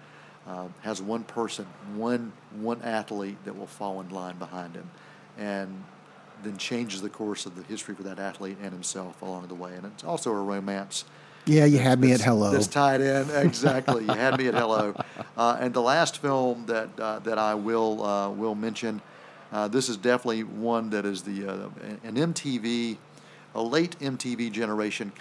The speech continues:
Speaker 1: kind of film, because, um, this is when, you know, you start, you stopped seeing music on M T V, uh, by the late nineties. But stylistically, the approach of, of what was a, wh-, what those fans were going after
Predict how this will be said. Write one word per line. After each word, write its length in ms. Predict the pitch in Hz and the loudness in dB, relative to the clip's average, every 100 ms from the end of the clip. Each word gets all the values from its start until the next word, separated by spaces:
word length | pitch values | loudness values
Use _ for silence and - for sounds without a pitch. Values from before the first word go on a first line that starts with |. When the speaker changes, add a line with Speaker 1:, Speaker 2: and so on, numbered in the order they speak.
| - | -4
Speaker 1:
kind 220 | 123 113 | -4 -2
of 80 | 104 | -4
film, 400 | 107 101 101 98 | -2 -2 -2 -4
because, 480 | 101 110 101 92 101 | -6 -4 -4 -4 -4
um, 340 | 98 95 98 98 | -4 -6 -8 -8
this 160 | 107 | -6
is 200 | 113 98 | -4 -4
when, 260 | 107 104 101 - - - - - | -4 -6 -6 -12 -20 -20 -20 -12
you 60 | 113 | -6
know, 80 | |
you 100 | 107 98 | -6 -4
start, 280 | - 127 | -4 -4
you 80 | 127 | -4
stopped 400 | - - 143 147 | -2 2 2 2
seeing 500 | - 139 127 123 110 | -2 0 0 0 -2
music 360 | 113 127 117 - 117 | -2 0 0 -4 -4
on 180 | 110 | -2
M 160 | 110 110 | -2 -4
T 160 | 113 110 | -6 -4
V, 340 | 110 110 104 - - - - - | -2 -2 -4 -10 -20 -20 -20 -6
uh, 260 | 104 104 101 | -2 -2 0
by 240 | 110 110 | 0 2
the 60 | 104 | 0
late 260 | 104 107 | -2 -2
nineties. 440 | 107 113 110 104 - - - - - - | -2 -2 -2 -6 -10 -18 -20 -20 -20 -6
But 120 | 117 | -4
stylistically, 960 | - 151 143 131 127 139 151 139 127 113 | -2 0 2 4 2 2 0 -2 -2 0
the 100 | 107 | -2
approach 460 | 101 127 120 - | -2 0 0 0
of, 100 | 113 90 | -4 -6
of 160 | 107 98 104 | -10 -12 -4
what 300 | 117 127 123 | 2 2 0
was 160 | 107 | -6
a, 40 | 101 | -6
wh-, 800 | - - - 110 120 - 110 107 | -10 -20 -16 -14 -14 -14 -14 -2
what 200 | 117 117 - - - 101 | -2 -2 -10 -20 -20 -2
those 300 | 127 160 - | 2 4 2
fans 400 | - 131 127 107 | -4 -2 -2 -2
were 80 | 107 | -6
going 400 | 98 113 127 113 | -4 -2 0 0
after 460 | 104 95 104 98 | -2 -2 -4 -6